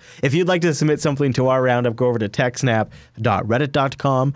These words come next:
Don't forget we do this show live on Thursdays over at, uh, J B live dot T V. You can find the local time at jupiter broadcasting dot com slash calendar. It's about, uh, one, oh, it's not about. <laughs> We, well,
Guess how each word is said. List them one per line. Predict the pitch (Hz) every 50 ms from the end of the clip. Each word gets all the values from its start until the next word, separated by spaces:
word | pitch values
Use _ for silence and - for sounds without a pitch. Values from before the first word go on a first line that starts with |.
| - - - -
Don't | - 160 180 190
forget | - 185 165 175 - -
we | 151 135
do | 139 151
this | 151 156 143 -
show | - 139 127
live | 123 123 120 117 127 131 123
on | 110 104 101
Thursdays | - - 131 135 135 123 143 139 135 147 156 -
over | 85 131 123 107 110 117
at, | 110 104 101 -
uh, | 107 104
J | 98 123 120
B | 117 123
live | 120 117 113 117 117
dot | 117 113 107 -
T | - 120
V. | 110 110 113 113 113 - - - -
You | - 147
can | 143 143
find | 127 - 147 143 143 143 135 123
the |
local | 123 123 131 117 123
time | 120 131 123 120 117
at | 113 104
jupiter | 120 120 120 117 113
broadcasting | 107 113 107 107 - 117 107 101 101
dot | 101 101 85 -
com | - 95 98 95 92
slash | - - 85 73 76 - - -
calendar. | - - - 98 101 104 104 101 82 78 - - - - - _ -
It's | 110 104 - -
about, | 104 110 98 95 95 -
uh, | - 95 104
one, | 101 117 127 127 127 123 120 -
oh, | 135 123 113 120
it's | 117 -
not | 156 143 123
about. | 117 - 139 120 101 98 98 - - -
<laughs> | - 120 - - - - - - - -
We, | 131 151 202 269 285
well, | 247 190 220 208 202 190 185